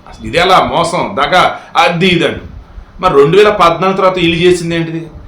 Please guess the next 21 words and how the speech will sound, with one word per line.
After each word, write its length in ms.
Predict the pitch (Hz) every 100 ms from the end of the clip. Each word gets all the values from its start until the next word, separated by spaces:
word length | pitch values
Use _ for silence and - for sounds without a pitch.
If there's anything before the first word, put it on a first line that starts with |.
| - -
అరే 160 | 185 208
దేవుడా, 340 | 190 196 190
మన 180 | 185 180
రెండు 220 | 151 160
వేల 120 | 196 202
పద్దెనిమిది 480 | 165 160 196 190
ఎన్నికల 180 | 185 190
తర్వాత 200 | 180 180
కూడా 140 | 185 175
చేసింది 280 | 175 165
ఏంటండి 340 | 160 160 120 98
వీళ్ళు? 320 | 95 92 151 208 202 - -
అటు 140 | -
కాంగ్రెస్ 420 | 123 147 185 190
నుంచి, 280 | 196 196 214
ఇటు 400 | 214 196 165 143
టీడీపీ 280 | 165 180 190
నుంచి 220 | 190 185
జనాలు 380 | 156 143 180 180
చేర్చుకున్నారు 400 | 180 196 180 139
కదా. 320 | 160 240 -